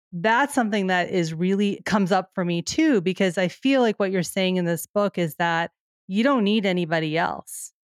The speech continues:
to have this joy, to feel,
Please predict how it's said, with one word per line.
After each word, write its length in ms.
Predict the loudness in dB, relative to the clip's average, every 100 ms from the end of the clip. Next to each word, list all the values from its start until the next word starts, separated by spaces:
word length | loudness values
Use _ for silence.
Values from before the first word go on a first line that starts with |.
| -6
to 60 | -6
have 500 | -4 -2 0 0 -2
this 460 | -2 -2 -4 -10 -12 _ _ _ _
joy, 640 | -6 0 2 4 2 0 -2 _ _ _
to 340 | -8 -2 0 0
feel, 720 | -4 -4 0 2 4 2